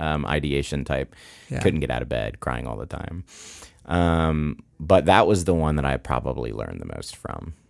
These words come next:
Speaker 2: Yeah.
Speaker 1: which was really good. Um, and probably, like,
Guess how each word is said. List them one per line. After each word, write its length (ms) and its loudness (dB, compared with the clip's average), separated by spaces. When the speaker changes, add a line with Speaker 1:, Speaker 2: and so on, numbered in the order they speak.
Speaker 2:
Yeah. 200 -6
Speaker 1:
which 100 -6
was 140 -6
really 280 -6
good. 320 -8
Um, 420 -2
and 100 -4
probably, 460 2
like, 380 -8